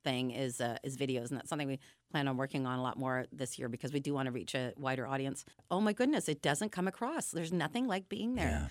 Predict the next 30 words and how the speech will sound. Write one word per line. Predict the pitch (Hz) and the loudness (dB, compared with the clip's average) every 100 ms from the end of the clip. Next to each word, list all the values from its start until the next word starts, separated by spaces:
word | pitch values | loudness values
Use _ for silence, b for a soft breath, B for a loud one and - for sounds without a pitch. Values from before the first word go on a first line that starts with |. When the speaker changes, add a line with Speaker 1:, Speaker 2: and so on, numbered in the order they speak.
| - | -6
Speaker 1:
If | 87 | -4
you | 160 | 0
Speaker 2:
yeah. | |
Speaker 1:
get | 180 | 2
a | 196 | 2
chance | 202 196 - | 0 -2 -2
to | 180 | 0
go | 180 | 0
see | 180 180 | 2 2
live | 165 165 160 | 2 2 2
music, | 151 175 | -2 -2
especially | - - 170 - 175 | -6 -2 -2 0 0
in | 156 | 2
these | 147 135 | 2 0
intimate | 147 - 147 151 | -2 -2 -6 -4
environments, | 127 131 139 113 - b b b | -2 -2 -2 -4 -10 b b b
I | 214 | -4
say | 214 180 | 2 0
go | 131 156 220 | 2 4 4
because | 202 - 165 | 2 0 -4
you | 180 | -4
can't | - 190 226 - | -4 -2 -2 -2
replicate | 190 240 233 185 175 | -4 -2 -4 -4 -6
it. | - - | -8 -8
You | - | -6
just | 160 196 73 | 0 0 0
Speaker 2:
Yeah. | |
Speaker 1:
can't. | 185 190 196 - | 0 0 0 -2
And | 156 | -2
it's | 143 - | -2 -4